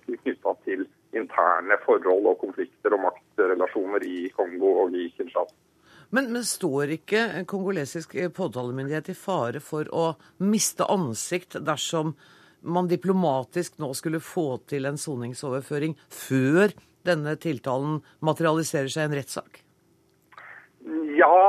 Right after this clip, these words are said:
Speaker 1: og nei, jeg er ikke så sikker på det, for at i og med at nå tiltalen er sluppet ut av den sekken den, eh, må ha ligget i, så tror jeg nok det fører til at hele dette spørsmålet om soningsoverføring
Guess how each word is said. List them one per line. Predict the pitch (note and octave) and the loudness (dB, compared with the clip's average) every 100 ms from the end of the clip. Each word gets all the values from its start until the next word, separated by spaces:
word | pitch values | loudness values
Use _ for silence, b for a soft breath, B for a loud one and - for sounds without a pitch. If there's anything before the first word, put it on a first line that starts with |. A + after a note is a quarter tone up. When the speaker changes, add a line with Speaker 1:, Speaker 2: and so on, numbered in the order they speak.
| G3+ | 10
Speaker 1:
og | F3+ F#3 F#3+ | 8 2 2
nei, | F#3 G3 G#3 | 6 8 8
jeg | F#3+ | 6
er | F3+ | 6
ikke | F3+ | 2
så | - | -4
sikker | - C3 - | -4 -4 -2
på | D3+ D3+ | 2 6
det, | D3 | 6
for | D3 D3+ | 6 2
at | D3 D#3 | 2 0
i | C3 A#2+ | 0 2
og | C3+ | 4
med | B2+ | 6
at | A#2 - | 4 4
nå | C#3 B2 | 2 2
tiltalen | - D3 F#2+ - - G2+ B2+ A#2 | 2 -2 -2 -2 4 4 4 4
er | A#2 | 2
sluppet | - - - - A2 | 2 -10 -8 -6 -6
ut | - G2+ - | -8 -10 0
av | A#2 A2 | 4 4
den | G#2+ A2 A2 G2 - | 4 0 -8 -10 -2
sekken | - C3 - B2+ B2 | 0 0 2 2 4
den, | B2 A#2+ | 4 4
eh, | A#2+ A#2+ | 2 2
må | G#2 G#2+ | 2 4
ha | C3+ | 4
ligget | C#3 A#2 G#2+ C#3 | 4 0 -4 -4
i, | C3 | -2
så | C3 | -4
tror | - A2+ | 2 4
jeg | A#2 A#2+ B2 B2 A#2 | 6 6 4 4 6
nok | A#2 - - | 2 0 2
det | G#2 A2 - | 6 6 4
fører | B2 F#2+ E2+ | 4 4 2
til | - G#2+ A2 | -2 2 2
at | - | 4
hele | A#2 F#2 G2+ | 2 2 4
dette | G#2+ - - G#2 b b b _ | 2 2 2 2 b b b _
spørsmålet | _ G#2 - - G2+ A2+ G2+ | _ 0 2 0 0 2 2
om | G2 | -2
soningsoverføring | - G2 F2+ F2 F#2+ G2+ A#2 G#2 | -4 -4 -4 -4 -2 -2 0 0